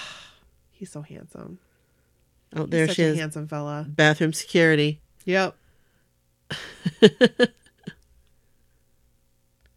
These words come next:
Speaker 1: So, did you see the gif? There's a gif on
Speaker 2: Yes,
Speaker 1: there,
Speaker 2: I
Speaker 1: too.
Speaker 2: did.
Speaker 1: It's so cool.
Speaker 2: <laughs>
Speaker 1: Okay.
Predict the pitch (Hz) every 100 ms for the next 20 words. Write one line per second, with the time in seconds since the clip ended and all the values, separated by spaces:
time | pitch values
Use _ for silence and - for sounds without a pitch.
0 | _ _ _ _ _ _ _ _ _ _
1 | _ - - 135 123 - - 208 _ _
2 | - 175 165 208 160 165 165 160 - _
3 | _ _ 185 175 160 170 175 151 160 160
4 | 156 156 156 139 135 151 165 156 131 131
5 | - - - 214 - - - _ _ _
6 | _ _ _ _ _ _ _ 214 220 190
7 | -